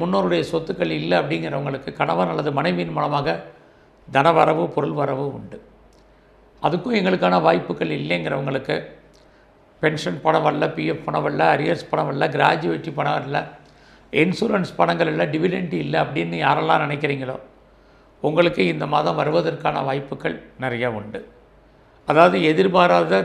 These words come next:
தன வரவு, பொருள் வரவு இந்த மாதம் உங்களுக்கு இருக்கு. அவுட்ஸ்டாண்டிங் பணங்கள் எதுவாக இருந்தாலும் அதெல்லாம் வந்துரும். நீங்க இந்த மாதம் ஏதாவது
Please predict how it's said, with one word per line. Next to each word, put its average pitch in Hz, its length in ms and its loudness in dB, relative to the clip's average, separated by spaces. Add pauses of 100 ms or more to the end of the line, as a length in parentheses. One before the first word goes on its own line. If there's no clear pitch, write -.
தன 165 260 2
வரவு, 165 280 0 (140)
பொருள் 165 300 2
வரவு 156 280 0 (680)
இந்த 165 200 0
மாதம் 151 240 2
உங்களுக்கு 147 320 -4
இருக்கு. 143 200 -4 (920)
அவுட்ஸ்டாண்டிங் 185 680 2
பணங்கள் 170 320 0
எதுவாக 165 320 2
இருந்தாலும் 156 280 0
அதெல்லாம் 147 300 0
வந்துரும். 151 340 -2 (960)
நீங்க 196 180 4 (120)
இந்த 180 200 0
மாதம் 180 300 4
ஏதாவது 165 340 6